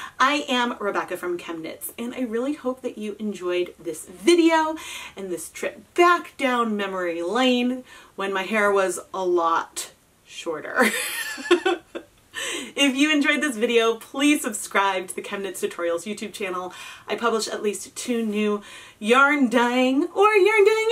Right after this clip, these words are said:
adjacent videos every single week, and you don't want to miss a thing. And I know in some of my recent roving dyeing videos, I've requested for you to let me know if you want some more spinning content. And, well,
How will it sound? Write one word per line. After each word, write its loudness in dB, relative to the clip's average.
adjacent 2
videos 0
every 0
single -2
week, -2
and 2
you -2
don't -2
want -8
to 0
miss -12
a -18
thing. -4
And 2
I 2
know 4
in 4
some -6
of 0
my 2
recent -4
roving -2
dyeing -4
videos, -10
I've -10
requested -6
for -12
you -8
to -6
let -6
me -8
know -4
if -12
you -6
want -6
some -8
more -4
spinning -8
content. -4
And, 2
well, 4